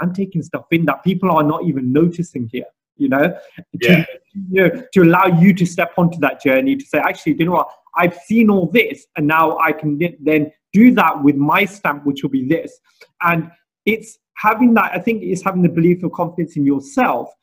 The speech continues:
Speaker 1: to say, "You know what? First of all, I think it's possible. Secondly, you know, I'm not gonna be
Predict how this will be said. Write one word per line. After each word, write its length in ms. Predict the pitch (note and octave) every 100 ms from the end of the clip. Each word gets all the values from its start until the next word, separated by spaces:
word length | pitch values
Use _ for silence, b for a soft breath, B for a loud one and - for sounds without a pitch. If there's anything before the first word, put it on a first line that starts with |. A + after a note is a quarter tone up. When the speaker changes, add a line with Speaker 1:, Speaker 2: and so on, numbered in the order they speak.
| _
Speaker 1:
to 60 | -
say, 200 | E3+ D#3+
"You 180 | D3+ G3+
know 80 | B3+
what? 260 | F3 C3
First 140 | A3 A3+
of 80 | C4
all, 100 | F3
I 100 | E3+
think 220 | F3 E3
it's 140 | D#3+ _
possible. 580 | G3 - E3 A2+ B2 F3 _ _ _ _
Secondly, 400 | - G#3+ A3+ G#3
you 100 | F#3+
know, 100 | F#3+
I'm 120 | D#3 E3
not 220 | F3 -
gonna 120 | D#3
be 280 | D3 C#3